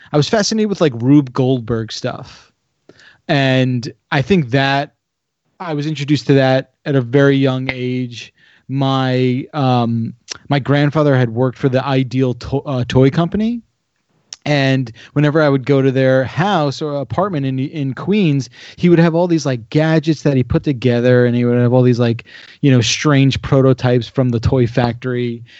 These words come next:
And I would just, like, you know, immerse myself in all the kind of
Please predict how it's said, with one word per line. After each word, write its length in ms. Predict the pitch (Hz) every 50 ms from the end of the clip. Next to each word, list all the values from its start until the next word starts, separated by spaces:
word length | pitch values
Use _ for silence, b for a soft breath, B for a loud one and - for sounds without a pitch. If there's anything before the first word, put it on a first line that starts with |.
| B B
And 100 | 135 143
I 60 | 143
would 100 | 143 139
just, 200 | 127 - - -
like, 320 | 180 147 139 - - - _ _ _ _ _ _ _ _ _ _ _ _ _ _ -
you 160 | 220 185 165
know, 160 | 147 135 139 143
immerse 420 | 180 165 151 156 160 165 151 -
myself 380 | 160 139 123 - 143 131 - 135
in 80 | 131
all 140 | 135 135 131
the 100 | 120 123
kind 240 | 123 - 143 127 123
of 260 | 123 117 117 - _